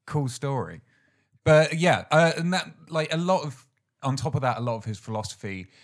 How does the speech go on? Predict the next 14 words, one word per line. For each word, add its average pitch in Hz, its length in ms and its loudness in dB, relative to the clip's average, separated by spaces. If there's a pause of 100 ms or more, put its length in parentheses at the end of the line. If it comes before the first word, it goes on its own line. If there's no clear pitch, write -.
(1200)
almost 147 400 0
informed, 120 720 -4
like, 113 180 0
the 113 60 -4
world 107 220 -2
that 98 40 -8
he 104 80 -6
was 101 140 -8
building. 101 320 -4
So - 100 -12
Jamie 98 320 -4
was 92 140 -10
saying 95 380 -8
that 76 260 -16